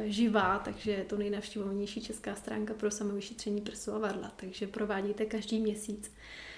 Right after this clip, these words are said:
což vám připomíná i aplikace. A hlavně, eh, myslete na své zdraví, protože, eh, myslím si, že,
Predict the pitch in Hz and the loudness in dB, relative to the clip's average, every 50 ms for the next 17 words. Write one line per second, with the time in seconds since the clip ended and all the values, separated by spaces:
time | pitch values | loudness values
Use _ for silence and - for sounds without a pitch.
0 | - - - - - 214 - - 214 214 214 214 214 - 220 214 214 208 208 202 | -16 -14 -6 -2 -2 0 2 4 4 4 4 4 2 2 6 6 8 8 6 4
1 | 202 196 - 233 233 202 214 - - 208 214 208 214 202 202 - - 202 190 190 | 2 0 0 0 0 0 0 -2 -4 -4 -4 -4 -8 -8 -6 -4 -2 -2 -2 -2
2 | 202 220 - - - - - 180 175 214 214 208 202 208 214 214 208 208 208 208 | -4 -8 -10 -12 -10 -8 -6 -2 0 0 2 2 4 6 8 8 8 8 6 2
3 | 196 196 - 202 208 202 202 202 208 208 208 - 220 214 214 220 208 202 208 - | 0 0 -2 0 0 0 0 0 0 0 0 0 0 0 2 2 0 0 -2 -2
4 | - 226 220 214 208 214 233 226 220 208 190 190 - - - - - 214 208 196 | -2 0 2 2 4 6 6 6 6 4 2 -2 -6 -10 -14 -8 -4 -2 0 0
5 | 208 202 196 196 190 - - - 202 202 202 196 202 202 196 - - 214 208 - | 0 0 0 0 -4 -4 -4 -4 -4 -4 -2 -2 -2 -4 -4 -4 -4 -4 -4 -2
6 | 214 208 208 220 | -4 -2 0 2